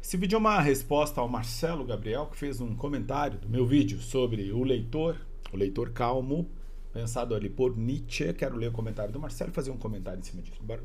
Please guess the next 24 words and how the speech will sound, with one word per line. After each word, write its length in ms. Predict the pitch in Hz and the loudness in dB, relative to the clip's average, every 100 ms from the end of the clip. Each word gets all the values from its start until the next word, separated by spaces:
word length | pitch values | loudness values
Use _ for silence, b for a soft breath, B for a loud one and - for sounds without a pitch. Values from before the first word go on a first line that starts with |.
| - | -6
obrigado, 380 | 117 147 165 139 | 0 6 6 6
Marcelo, 420 | 127 - 143 113 - B B B B B - | 0 4 2 2 -6 B B B B B -4
pelo 140 | 127 | -2
seu 160 | 123 131 | 0 -2
comentário. 420 | 127 120 110 117 | -2 -2 -2 0
Ele 140 | 156 139 | 0 0
diz: 400 | 127 170 - - | 2 2 2 4
"Tema 340 | 196 214 202 | 4 6 4
muito 300 | 185 180 170 | 6 6 6
bom. 340 | 135 165 208 208 - - | 4 4 4 0 -6 -4
O 240 | - 131 | 0 4
autor 680 | 131 117 117 170 180 117 - - - - | 4 4 8 10 10 6 0 -6 -8 -8
que 120 | - | -8
tenho 360 | 113 165 165 135 | -4 0 2 2
me 120 | 113 | 2
ocupado 580 | 120 117 - 147 156 123 | 0 -4 -4 0 0 -2
aponta 560 | 117 131 139 131 117 | -4 -2 0 0 -4
que 160 | - - | -6 -4
a 40 | |
leitura 380 | 113 123 131 139 | -2 -2 -2 -2
filosófica 560 | 117 147 156 180 180 165 | -2 -2 0 0 0 0
deve 160 | 139 | -2
ser 160 | 123 135 | -2 -4
feita 360 | - 170 - 165 | 0 0 0 -4